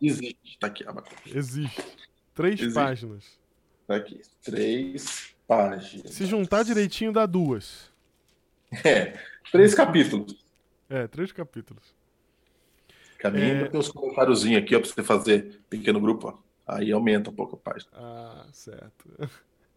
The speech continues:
Speaker 2: Então, eu falei no meu vídeo do canal, uma coisa que eu vou repetir rapidinho aqui, mas não vou me delongar. Você quer saber mais, se aprofundar mais, você vai lá, porque senão a gente vai deixar esse episódio muito grande. A gente quer chegar em algum
Speaker 1: Vai lá.
Speaker 2: lugar aqui. Então,
Speaker 1: É isso.
Speaker 2: é, é,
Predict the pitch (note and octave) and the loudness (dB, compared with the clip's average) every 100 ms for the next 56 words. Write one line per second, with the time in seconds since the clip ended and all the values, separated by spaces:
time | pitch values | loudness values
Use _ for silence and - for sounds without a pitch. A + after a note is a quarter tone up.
0 | _ _ _ - D3+ D#3+ D3 - D#3 F3 | _ _ _ -12 -2 0 0 -2 -4 0
1 | G#3 F3 F3 E3+ D3+ C3 C#3+ C3 C3+ - | 0 0 0 0 0 -2 -4 -4 -6 -8
2 | B2 D#3 C#3+ C#3 F#3 C3 _ - C3+ C3 | -8 -4 -2 0 -2 -4 _ -10 -8 -6
3 | D3 C#3+ C#3 D3 - C#3 D#3 A3+ F3 F3 | -6 -4 -4 -4 -6 -4 -4 -2 -2 0
4 | E3 A#3 A#3 G#3+ G#3 G#3 G#3+ A3+ D3+ G#2 | -2 -4 -4 -4 -4 -4 -4 -4 -6 -8
5 | - A#2+ C3+ C3+ C3 - B2+ B2+ B2 B2+ | -10 -10 -6 -6 -8 -10 -10 -8 -6 -6
6 | A#2+ - - - B2 C#3+ C#3 D3 E3+ - | -6 -10 -12 -10 -12 -8 -6 -6 -6 -8
7 | F3+ D#3+ E3 E3 - - F3+ E3 - E3 | -12 -8 -8 -8 -10 -8 -8 -8 -8 -6
8 | D#3+ D3 E3 D#3+ C#3+ C#3+ D#3 - D#3 D3+ | -6 -4 -4 -4 -6 -6 -6 -8 -8 -4
9 | D3+ D3+ E3 D#3+ A2 G2+ - _ _ A#2+ | -4 -6 -8 -8 -10 -14 -20 _ _ -20
10 | - C#3+ D#3 C3+ C#3+ B2 B2 D3+ E3+ D#3+ | -10 -8 -6 -4 -2 0 -2 -4 -8 -16
11 | - _ _ _ _ _ _ _ _ C3+ | -20 _ _ _ _ _ _ _ _ -4
12 | F#3+ G#3+ - - E3 D#3 _ _ C3+ C3+ | -2 -2 -4 -10 -8 -8 _ _ -6 -4
13 | C3 B2+ B2+ B2 A#2+ | -4 -4 -4 -6 -8